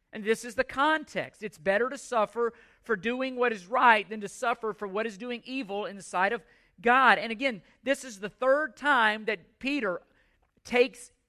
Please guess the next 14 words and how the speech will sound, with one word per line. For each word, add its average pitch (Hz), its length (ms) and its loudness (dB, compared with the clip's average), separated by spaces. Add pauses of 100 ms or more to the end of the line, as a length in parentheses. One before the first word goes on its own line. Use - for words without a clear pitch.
(140)
everything 269 640 -2
back 214 320 8
to 233 100 -12
Jesus. 180 500 -8
In 202 160 -10
chapter 214 440 -2
one, 233 480 -6 (260)
verses 208 300 -2
eighteen 233 400 -6
through 240 180 -12
twenty-one, 240 720 -4 (920)
he 190 100 -10
goes 208 340 -2
back 226 360 6